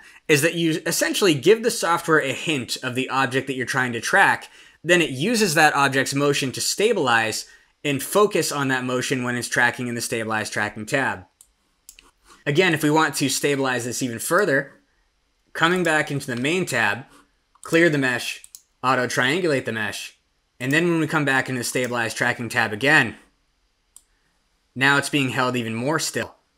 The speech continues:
So again, I'm scrubbing through this very quickly. Let's take a look at this point, scrub through this really fast, and then I can make a correction. It's still kind of floating offset. That's fine. We press reapply interpolation,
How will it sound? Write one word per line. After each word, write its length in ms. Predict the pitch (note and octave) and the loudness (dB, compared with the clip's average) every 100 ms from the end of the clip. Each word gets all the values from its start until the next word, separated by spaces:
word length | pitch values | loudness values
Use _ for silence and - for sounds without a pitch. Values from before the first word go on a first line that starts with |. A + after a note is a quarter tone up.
| _ - _ _ _ _ _ - | _ -20 _ _ _ _ _ -4
So 180 | D3+ | 0
again, 400 | C#3+ E3 D#3 A2+ - | 2 4 2 0 -4
I'm 160 | C#3+ D3 | -2 -2
scrubbing 380 | - E3 E3+ | 2 2 2
through 160 | D3 D#3 | -2 -2
this 120 | C#3 | -2
very 240 | B2+ C#3 C3+ | 0 0 0
quickly. 340 | C#3+ A#2+ A#2 | -2 -2 -2
Let's 220 | A#2 A2+ | -4 -4
take 180 | D3+ C#3 | -4 -2
a 40 | |
look 180 | B2+ A#2 | -2 -2
at 140 | A#2 A2 | -4 -2
this 180 | D3+ | -2
point, 340 | - B2 A2+ G#2+ _ _ _ - - | -2 -4 -4 -6 _ _ _ -20 -12
scrub 360 | - E3 D#3 | -2 0 2
through 140 | D#3 D3 | 0 0
this 180 | C#3 | 0
really 400 | A#2+ B2 E3+ F#3 | -2 4 4 4
fast, 600 | D#3+ E3 D3+ A2 - - - _ _ _ _ _ - | 2 2 2 2 -2 -8 -14 _ _ _ _ _ -8
and 140 | A#2 | -4
then 80 | A#2+ | -2
I 120 | A#2 | -2
can 160 | A2+ A#2+ | -4 -6
make 160 | A2+ A#2+ | -6 -6
a 40 | |
correction. 540 | A2+ D#3 E3+ - G2 - _ _ _ _ _ _ - - | 0 0 0 -4 -8 -14 _ _ _ _ _ _ -18 -10
It's 120 | G#2+ | -4
still 240 | D3+ C#3 | 0 0
kind 240 | C3 B2+ A#2+ | 0 -2 -2
of 60 | |
floating 340 | B2+ B2 A#2+ A#2 | -4 -2 -2 -4
offset. 420 | A2 - A3 - | -4 -2 -2 -2
That's 220 | C#3+ - | -6 -4
fine. 320 | - C#3+ C#3+ | 0 2 2
We 100 | C#3 | 0
press 380 | C3 B2+ A#2 - | 0 0 -2 -6
reapply 520 | A#2+ E3+ F#3+ E3+ D#3+ | 2 2 4 2 2
interpolation, 800 | D3+ D#3 C#3+ C3 F#3 - B2+ | 2 2 0 2 0 0 -2